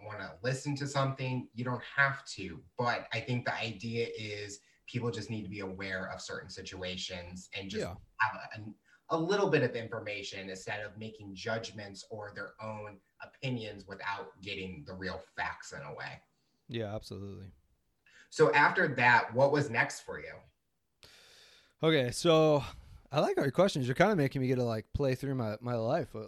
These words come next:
Speaker 2: where I'm like, "Huh." Um, so yeah, we, so started the nonprofit, um,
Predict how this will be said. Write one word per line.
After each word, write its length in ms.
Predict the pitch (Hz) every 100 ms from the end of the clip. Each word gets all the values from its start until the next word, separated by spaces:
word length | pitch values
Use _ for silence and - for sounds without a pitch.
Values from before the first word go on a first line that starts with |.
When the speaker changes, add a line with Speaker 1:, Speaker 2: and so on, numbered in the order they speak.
| 117
Speaker 2:
where 160 | 117
I'm 100 | 107
like, 200 | 104 101 -
"Huh." 800 | 269 - - _ _ _ - 151
Um, 300 | 143 127 117
so 100 | 180
yeah, 160 | 165
we, 460 | 135 147 180 175 156 _ _ _ _ _ _ _ - - -
so 580 | - 160 147 135 131 -
started 360 | - - 160 185
the 80 | 180
nonprofit, 720 | 170 139 131 123 131 127 127 _ _ _ _ _ _ _ -
um, 640 | 64 58 50 50 - -